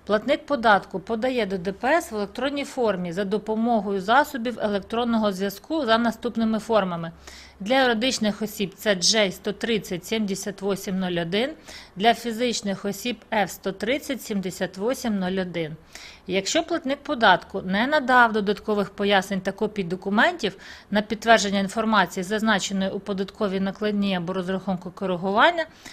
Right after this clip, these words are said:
то комісія регіонального рівня приймає рішення про відмову в реєстрації такої накладної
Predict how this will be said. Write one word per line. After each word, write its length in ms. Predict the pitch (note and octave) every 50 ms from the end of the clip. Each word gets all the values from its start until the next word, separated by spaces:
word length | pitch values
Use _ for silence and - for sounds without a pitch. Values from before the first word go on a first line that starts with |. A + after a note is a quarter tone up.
| - - _ -
то 120 | G#3+ A3+
комісія 540 | A3+ - F4 F4 D#4+ D#4 D4 C#4+ - C#4 B3+
регіонального 680 | C4 A#3+ A3+ A#3 A3 A3 A#3 A#3 A3+ A3 G#3+ G#3+ G#3
рівня 360 | G3 G#3+ G#3+ G#3 G3 G3 F#3 F3+ - - - - - -
приймає 460 | - A3 G3+ G#3+ G#3+ A3 G3+ F#3+ F#3+ F#3
рішення 400 | A#3 D4+ D4 - A#3+ A3 G3+ F#3
про 240 | - G#3+ A#3+ C4
відмову 500 | B3 A#3 A3 F#3+ G3+ G#3+ A3 G#3+ G3+ G3
в 80 | F#3 F#3+
реєстрації 600 | F#3+ F#3 F3+ F#3 - G#3 A#3 C4+ C#4 - B3 G#3
такої 340 | - F#3 F3 - G#3+ A3 G#3+
накладної 680 | G#3 F#3+ - - G3+ F#3+ E3+ F3+ F3+ E3+ E3 E3 D#3+